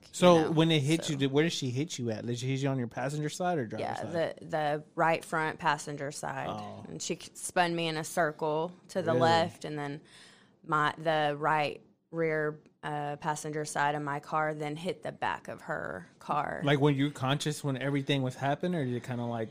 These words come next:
Speaker 2: you're
Speaker 1: Yeah.
Speaker 2: in and out, in and out?
Speaker 1: I was conscious at first, and then I started going in and out.
Speaker 2: Really? Do you remember, like, everybody, like, rushing to you or anything like that?
Speaker 1: Mm-hmm,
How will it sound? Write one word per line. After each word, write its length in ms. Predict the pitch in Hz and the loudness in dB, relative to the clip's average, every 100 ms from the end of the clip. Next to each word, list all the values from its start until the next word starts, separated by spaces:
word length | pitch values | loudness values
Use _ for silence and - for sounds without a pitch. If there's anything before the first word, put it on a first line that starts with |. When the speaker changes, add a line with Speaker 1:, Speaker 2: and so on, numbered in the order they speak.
| 127 | -2
Speaker 2:
you're 200 | 156 185 | 2 2
Speaker 1:
Yeah. 60 | 180 | 2
Speaker 2:
in 140 | 135 | -2
and 120 | 127 120 | -2 -4
out, 240 | 107 104 - | -6 -12 -10
in 100 | 127 | -6
and 140 | 123 120 | -4 -6
out? 220 | 107 101 _ _ - | -10 -14 _ _ 2
Speaker 1:
I 140 | 185 | 6
was 180 | 208 226 | 6 2
conscious 460 | - 214 208 208 185 | 0 0 0 -4 -2
at 140 | 160 | -2
first, 480 | - 165 143 151 - | 2 4 4 0 -4
and 160 | 151 151 | -4 -2
then 180 | 151 | -2
I 140 | 143 147 | -2 -2
started 400 | - - 131 - | -4 -6 -6 -8
going 260 | - 87 | -6 -6
in 160 | - - | -6 -8
and 160 | - - | -8 -8
out. 300 | - - - | -8 -8 -10
Speaker 2:
Really? 460 | 113 135 139 127 | -2 0 2 0
Do 120 | 120 151 | 0 2
you 120 | 151 | 4
remember, 280 | 151 165 156 | 6 6 6
like, 160 | 139 | 6
everybody, 380 | 135 147 139 135 | 6 4 6 4
like, 160 | 120 107 | 0 -2
rushing 460 | 117 123 - 143 | -2 0 -2 -4
to 100 | 135 | -4
you 340 | 170 170 180 165 | -2 0 0 0
or 100 | 165 | 0
anything 340 | 170 175 175 | -2 -4 -4
like 100 | 175 | -4
that? 200 | 185 190 | -4 -2
Speaker 1:
Mm-hmm, 220 | 247 262 | -2 -2